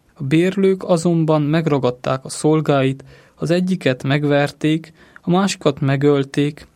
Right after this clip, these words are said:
a harmadikat megkövezték. Ekkor ismét küldött más szolgákat, az előzőknél többet, de azok éppen úgy tettek velük is. Végül elküldte hozzájuk a fiát, mondván: „A fiamat majd tiszteletben tartják.”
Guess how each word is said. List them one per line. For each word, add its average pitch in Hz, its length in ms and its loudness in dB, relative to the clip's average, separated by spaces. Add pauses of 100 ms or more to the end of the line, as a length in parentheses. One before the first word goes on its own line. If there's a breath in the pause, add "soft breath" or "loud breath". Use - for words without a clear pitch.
a - 80 -4
harmadikat 139 760 -2
megkövezték. 123 920 -6 (540)
Ekkor 156 360 0
ismét 165 440 -2
küldött 135 440 -2
más 139 240 0
szolgákat, 151 880 0
az 151 160 -8
előzőknél 147 920 0 (140)
többet, 156 540 0 (280)
de 156 180 2
azok 160 300 0
éppen 185 440 0
úgy 131 140 -2
tettek 131 460 -4
velük 131 400 -2
is. - 280 -8 (140)
Végül 165 460 2
elküldte 170 680 0
hozzájuk 156 760 0
a - 80 0
fiát, 147 540 -4
mondván: 131 640 0 (140)
„A 139 100 -10
fiamat 180 640 0
majd 139 420 0
tiszteletben 131 840 -2
tartják.” 123 720 -2